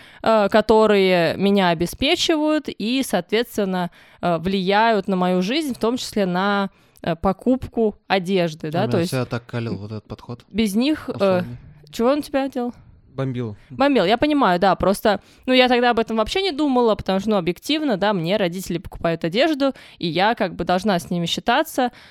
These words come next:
Speaker 1: но когда это влияет на то, как бы можешь ты или не можешь купить ту или иную вещь, да, это, наверно, как бы влияет и на,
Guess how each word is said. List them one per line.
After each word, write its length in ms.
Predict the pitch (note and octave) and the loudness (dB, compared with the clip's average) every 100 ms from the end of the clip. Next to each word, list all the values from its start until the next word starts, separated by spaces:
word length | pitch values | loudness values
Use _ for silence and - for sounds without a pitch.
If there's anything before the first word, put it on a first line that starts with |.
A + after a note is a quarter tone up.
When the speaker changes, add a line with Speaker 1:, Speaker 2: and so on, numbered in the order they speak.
| _ | _
Speaker 1:
но 500 | - G3+ G#3+ G#3+ G3 - | -2 2 2 4 2 0
когда 580 | G#3 G3 F#3 G3 G3 F#3+ | -4 -2 -2 0 2 2
это 260 | G3 F#3+ G3 | 0 0 -2
влияет 580 | G3+ G3 G#3+ G3+ F#3 | -2 0 2 2 0
на 120 | F#3 F3+ | -4 -2
то, 300 | G3+ F#3 E3 | 0 2 0
как 120 | E3+ | -4
бы 80 | E3 | -4
можешь 380 | F#3 G#3+ G3+ F3+ | 0 0 0 -4
ты 180 | - F3 | -4 -2
или 120 | F3 | -2
не 120 | F#3 | -4
можешь 280 | F#3 F3 - | -4 -4 -6
купить 300 | - F3+ E3 | -8 -8 -4
ту 180 | F#3+ F3+ | 0 0
или 140 | E3+ | 0
иную 260 | E3+ F3 F3 | -4 -4 -4
вещь, 460 | C4+ G#4 - - _ _ _ _ _ | -2 -2 -4 -8 _ _ _ _ _
да, 200 | F#3+ G#3+ | 0 0
это, 360 | - B3 - G3 - | 2 -2 -2 -6 -8
наверно, 760 | - F3+ F3 B3 C4 G#3 F#3 E3+ _ _ _ _ _ _ _ _ _ _ | -4 -4 0 -2 0 0 -2 -6 _ _ _ _ _ _ _ _ _ _
как 140 | F#3 | -10
бы 80 | E3+ | -6
влияет 600 | E3+ F#3 G3 A3 A3 - | -6 -4 0 0 0 -2
и 220 | F3+ G3 G3 | -2 0 0
на, 440 | F3 F3+ F#3 F3 | 0 0 0 -2